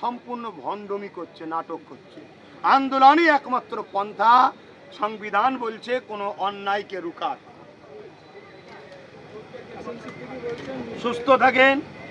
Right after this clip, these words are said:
ভালো থাকেন, নামাজ পড়তে হবে।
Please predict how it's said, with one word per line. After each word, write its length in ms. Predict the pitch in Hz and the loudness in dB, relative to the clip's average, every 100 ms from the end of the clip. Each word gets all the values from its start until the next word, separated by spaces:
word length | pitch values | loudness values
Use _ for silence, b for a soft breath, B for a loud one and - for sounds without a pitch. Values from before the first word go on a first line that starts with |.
| - | -10
ভালো 300 | - 165 214 | 4 4 4
থাকেন, 420 | 196 220 220 226 226 - - - | 4 2 2 -2 -4 -10 -14 -4
নামাজ 300 | 175 185 170 - | -2 0 -2 -4
পড়তে 260 | 160 - | -8 -4
হবে। 260 | 151 147 143 | -2 -2 -2